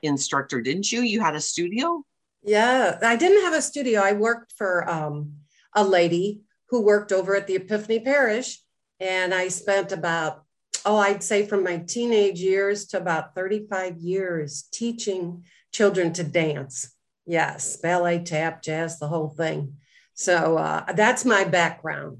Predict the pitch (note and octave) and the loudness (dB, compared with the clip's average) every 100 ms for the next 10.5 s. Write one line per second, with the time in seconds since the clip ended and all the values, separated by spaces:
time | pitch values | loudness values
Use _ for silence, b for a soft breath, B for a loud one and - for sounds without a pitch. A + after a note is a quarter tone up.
0 | - - B3+ B3+ A3 G3+ F#3+ G#3 G3+ F#3 | -20 0 2 2 2 2 4 4 2 0
1 | F#3 F3+ G3 F3 D#3 D#3 - E3 F3 E3+ | -2 -2 0 0 -2 -6 -6 -6 -2 0
2 | E3 - E3+ F3 F3 E3 D#3+ D3+ G#3 G3+ | -2 -2 -6 -4 -2 -2 -2 -2 2 2
3 | E3 D#3 D3+ E3 D#3+ D#3+ - B B A#3+ | 2 -2 -4 -4 -4 -6 -12 B B 6
4 | B3+ E4 D#4 - E3+ D3+ D#3+ C4 - - | 6 6 2 0 0 0 0 -2 -4 -16
5 | _ b b - G3+ F#3+ F3+ E3+ E3 G3 | _ b b -2 2 2 0 0 2 2
6 | A#3 C4+ B3 B3 A#3 A#3 A3+ A3+ A3+ A3+ | 4 2 0 -4 -4 -6 -4 0 0 2
7 | G#3+ G#3 G#3 G#3 A3+ A3+ G#3+ G#3+ F4 - | 2 4 2 0 -2 0 0 0 -4 -4
8 | F3 F3+ E3 D#3+ D#3+ F#3+ E3+ F3 E3+ F3 | -4 -2 -2 -4 -6 -6 -2 0 0 -2
9 | D3+ E3 D#3+ - - - - b b b | -4 -4 -8 -8 -10 -12 -16 b b b
10 | b F3 F3 E3+ | b 4 6 4